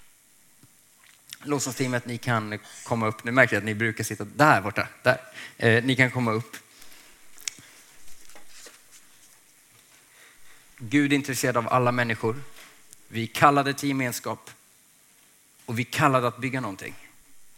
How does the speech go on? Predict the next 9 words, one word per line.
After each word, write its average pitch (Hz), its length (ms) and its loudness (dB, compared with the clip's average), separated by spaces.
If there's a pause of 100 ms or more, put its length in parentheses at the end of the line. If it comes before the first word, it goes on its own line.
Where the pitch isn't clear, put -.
(160)
Inte 127 340 0
för 143 340 2
att 135 140 0
bli 120 100 -2
älskade, 113 540 -2 (380)
utan 117 360 -4
inbjudna 113 640 -2
för 113 560 -2 (420)
att - 360 -6